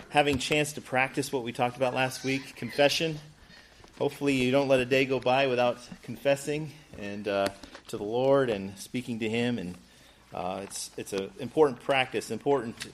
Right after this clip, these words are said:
uh, thing to cultivate in your life if you're gonna embark on the change that God requires of us. So hopefully every day is a good day to practice good confession, godly confession. That's why I want you to go to Psalm fifty-one,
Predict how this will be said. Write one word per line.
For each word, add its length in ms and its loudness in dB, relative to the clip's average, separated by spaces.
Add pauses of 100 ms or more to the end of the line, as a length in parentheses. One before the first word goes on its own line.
uh, 220 -4 (540)
thing 180 -2
to 100 -6
cultivate 440 -2
in 20 -8
your 140 -4
life 240 0
if 120 -20
you're 120 -8
gonna 280 -6 (640)
embark 380 0
on 360 -2
the 80 -4
change 680 -6 (220)
that 200 -4
God 260 0
requires 600 -4
of 120 -4
us. 380 -6 (680)
So 320 -6
hopefully 400 -2
every 220 -2
day 380 0
is 160 -6
a 80 -4
good 260 -6
day 160 0
to 100 -10
practice 720 -6 (840)
good 200 -2
confession, 680 -6
godly 260 -4
confession. 500 -6
That's 180 -4
why 120 4
I 40 4
want 180 0
you 40 -12
to 60 -8
go 60 0
to 60 -8
Psalm 160 -4
fifty-one, 640 -4